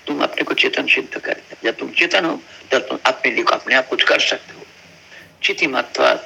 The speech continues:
न परे न प्रति, इसलिए तुम चेतन हो, इसलिए तुम दूसरे के द्वारा प्रेरित नहीं हो रहे हो। तुम ये गलत समझ लो, मेरे को कोई जबरदस्ती करता है, मैं कुछ में, यद्यपि अर्जुन ने पूछा, "अथ केन प्रयुक्तेन पापम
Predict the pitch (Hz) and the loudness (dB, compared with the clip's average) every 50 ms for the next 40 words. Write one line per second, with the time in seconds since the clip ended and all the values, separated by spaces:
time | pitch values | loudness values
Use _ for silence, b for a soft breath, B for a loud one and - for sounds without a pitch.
0 | - - 131 135 - - - - 135 143 151 143 135 123 - - - - 160 - | -10 -4 -2 -2 0 0 2 4 4 4 4 4 2 0 0 0 0 2 4 4
1 | - 165 156 165 180 214 240 - - 143 127 - - - - 147 156 - - 175 | 4 4 4 4 4 2 0 0 -2 -4 -4 -4 -4 0 2 2 2 4 4 2
2 | 170 156 123 - - B B B B B B B B B - - - - - 127 | 2 2 0 -4 -6 B B B B B B B B B -2 0 0 2 2 0
3 | - - - 104 - 104 139 - - - - 170 - - - 139 135 123 - - | 0 0 -4 -6 -4 -2 0 2 2 4 2 2 0 0 0 2 0 0 -2 2
4 | - 135 135 127 - - 127 - 175 151 123 - - - - - - - - - | 2 4 4 4 2 2 2 2 2 2 0 -2 -2 -2 -2 -4 -8 -14 -18 -20
5 | - - - - B B B B B - - 113 131 170 156 143 143 147 - - | -20 -20 -20 -20 B B B B B -12 -6 -2 0 2 2 4 4 4 4 2
6 | - - - 107 - - 113 113 104 - 123 123 127 - 127 - - 98 - 107 | 0 0 -2 -4 -2 0 0 0 0 0 2 2 2 2 0 0 0 0 2 2
7 | 104 98 127 - - - - - - - - - 107 - - - 139 131 123 123 | 2 0 0 -2 -2 -4 -6 -4 -6 -6 0 0 0 0 2 -2 0 2 2 2
8 | - - - - - - - - - - B B B B B B - - - - | 2 0 -2 -6 -4 -4 -6 -6 -6 -6 B B B B B B -16 -16 -14 -12
9 | 92 92 110 107 - - - - - 127 123 - - 147 143 - - - - - | -4 -4 -4 -2 0 -2 0 2 2 2 2 2 0 0 2 2 -2 0 0 -2
10 | - - - - - - - - - - - - - 127 - - - 120 120 131 | 0 2 2 2 2 2 0 0 -4 -2 -2 0 0 -2 -2 0 0 0 2 2
11 | 131 - - - - 123 120 - - - 120 - - - - - | -2 -2 -2 0 2 4 4 2 2 2 0 0 2 0 -4 -6